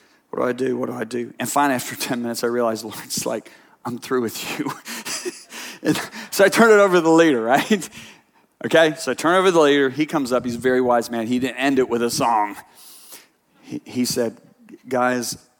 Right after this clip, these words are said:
there is nothing I can do right now. You just stay here as long as you want. This service is over. Whenever you feel like God releases you, just, just walk out. But please don't talk until you get out in the foyer of the auditorium."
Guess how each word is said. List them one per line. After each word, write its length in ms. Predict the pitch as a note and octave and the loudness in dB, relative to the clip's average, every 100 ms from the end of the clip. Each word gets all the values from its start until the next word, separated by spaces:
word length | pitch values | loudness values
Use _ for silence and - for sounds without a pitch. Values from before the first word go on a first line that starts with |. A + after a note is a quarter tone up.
| _ - | _ -4
there 220 | C3 A#2 | -2 -2
is 140 | G#2 | -6
nothing 440 | A2 A#2+ B2+ C3 B2 | -6 -6 -6 -6 -6
I 120 | A#2 | -6
can 180 | B2 A2 | -8 -8
do 160 | G#2 | -6
right 220 | G2 G2 | -6 -6
now. 320 | G2+ F#2+ F#2 _ _ _ _ _ _ _ _ _ _ | -6 -8 -10 _ _ _ _ _ _ _ _ _ _
You 140 | A#2 C#3 | -6 -4
just 180 | C#3 - | -2 -2
stay 180 | A#2+ | -2
here 140 | A2 A2 | -4 -6
as 80 | G2+ | -6
long 220 | G#2+ A2 | -6 -6
as 100 | G2+ | -8
you 80 | G2+ | -8
want. 220 | G2+ G2+ | -6 -6
This 120 | B2 | -6
service 360 | - C3+ C3 G#2 | -4 -4 -6 -10
is 120 | G2+ | -4
over. 300 | B2+ C#3+ C3+ | -2 -2 -4
Whenever 300 | A2 B2 C3 | -4 -4 -4
you 100 | C3+ | -6
feel 240 | - C3 | -4 -2
like 160 | A#2 A2 | -2 0
God 240 | A2+ A#2 | -2 -2
releases 440 | G#2+ A#2 B2 B2 A#2 | -4 -4 -4 -8 -10
you, 40 | |
just, 320 | A#2+ - - | -8 -8 -10
just 140 | B2+ A#2 | -12 -6
walk 240 | A2+ A2 | -4 -2
out. 260 | G2+ F2+ - _ - | -4 -6 -12 _ -8
But 140 | C3 - | -8 -4
please 300 | C#3+ B2+ A2+ | 0 0 0
don't 240 | A#2+ A#2+ | -6 -4
talk 240 | B2 A2 | -4 -2
until 200 | A2 A2 | -4 -6
you 80 | G#2+ | -4
get 140 | A2 G#2 | 0 0
out 200 | G2+ - - _ _ _ - | -2 -10 -20 _ _ _ -8
in 80 | |
the 60 | A#2 | -6
foyer 360 | A#2 A2+ G#2 G2+ | -2 -2 -2 -2
of 140 | G2 | -4
the 180 | G#2 G2+ | -6 -4
auditorium." 540 | G2+ G2 A2+ G2+ F#2+ | -6 -6 -6 -6 -8